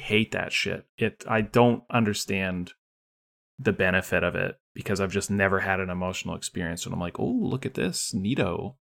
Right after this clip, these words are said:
Like, I don't like exploring for exploration's, uh, exploration's sake. And, um, what else was I going to say?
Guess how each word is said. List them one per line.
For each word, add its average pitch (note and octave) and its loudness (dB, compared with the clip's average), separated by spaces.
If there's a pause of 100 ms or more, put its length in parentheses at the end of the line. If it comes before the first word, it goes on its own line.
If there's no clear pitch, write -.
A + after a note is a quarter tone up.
Like, - -4
I G2 6
don't A2 8
like G#2 6
exploring F#2 -2
for G2+ -2
exploration's, G#2 0
uh, G#2+ -2
exploration's G2+ -2
sake. G#2+ -2 (880)
And, G#2 8
um, G2 6 (840)
what G#2 2
else F#2+ 2
was D#2+ -4
I - -2
going - -6
to - -4
say? - -4